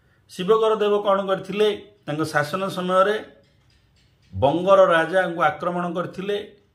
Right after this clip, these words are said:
ଯୁଦ୍ଧରେ ପରାଜୟ କରାଇଥିଲେ ଏବଂ ବିଜୟ ଉଦ୍ଦେଶ୍ୟରେ ତାଙ୍କ କନ୍ୟାଟିକୁ ନେଇକି ପଳେଇ ଆସିଥିଲେ। ପରେ ସେ ତାକୁ ବିବାହ କରିଥିଲେ, ଆମେ ଏବେ ଆଲୋଚନା କରିବା।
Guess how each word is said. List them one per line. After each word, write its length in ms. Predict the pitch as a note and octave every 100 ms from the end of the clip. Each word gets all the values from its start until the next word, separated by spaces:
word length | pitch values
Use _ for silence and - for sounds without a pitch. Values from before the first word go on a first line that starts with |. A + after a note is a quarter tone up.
| _
ଯୁଦ୍ଧରେ 320 | A#2+ C3 E3 E3+
ପରାଜୟ 520 | D3 D3+ E3 F3 E3+
କରାଇଥିଲେ 520 | F3+ F3 F3 F#3 G3+ - - _ _ _ _ _
ଏବଂ 420 | C#3+ F3 F#3+ D3+ - - -
ବିଜୟ 240 | A2+ C#3+ G#3+
ଉଦ୍ଦେଶ୍ୟରେ 800 | G3+ E3 D#3 F3 - F3 D#3+ C#3 - - _ _ _ _ _ _ _
ତାଙ୍କ 200 | C3 C3 C3
କନ୍ୟାଟିକୁ 540 | B2 C3 D#3 D#3 C3+ B2
ନେଇକି 300 | A2+ A2+ A2
ପଳେଇ 280 | G#2+ G#2 G2+
ଆସିଥିଲେ। 340 | F2+ - F#2 F2+
ପରେ 220 | E3 G3+
ସେ 120 | -
ତାକୁ 200 | F#3 D#3
ବିବାହ 300 | D3 D#3 E3
କରିଥିଲେ, 460 | D#3 B2+ - D3 - - - - -
ଆମେ 160 | D3 C#3+
ଏବେ 140 | C3
ଆଲୋଚନା 380 | C3 C3 - A#2
କରିବା। 340 | G#2 F2+ -